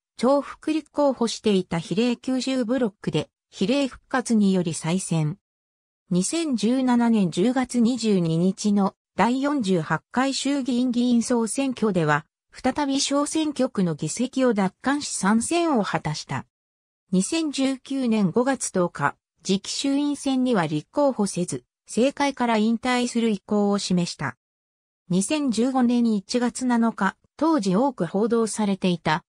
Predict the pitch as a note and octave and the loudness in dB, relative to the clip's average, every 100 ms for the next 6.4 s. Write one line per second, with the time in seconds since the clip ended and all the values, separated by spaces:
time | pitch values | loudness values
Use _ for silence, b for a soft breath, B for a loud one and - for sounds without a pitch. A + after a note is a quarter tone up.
0 | _ - - - - D#4 - C#4+ C#4 D4 | _ -4 -2 -2 -2 -4 0 0 0 -2
1 | B3 G#3+ A3 G#3 G3 E3+ D#3+ F3 - F3+ | 0 2 2 2 2 2 0 -2 -2 -4
2 | - D#3 _ _ - - G#3+ C4 D4 - | -2 -2 _ _ -8 -2 0 0 -2 -4
3 | D4 - - C4 A#3 G3+ F3+ D3+ D#3+ G3+ | -6 -8 -4 0 2 4 2 0 0 -2
4 | B3 - C4+ C4+ A3 G3+ F#3 E3+ E3 E3 | -4 -4 0 2 2 2 2 2 0 0
5 | F3 F3 _ _ - A#3+ D#4 D4+ C#4 - | 0 -2 _ _ 0 0 0 -4 -4 -6
6 | - G3 F3 | -2 0 0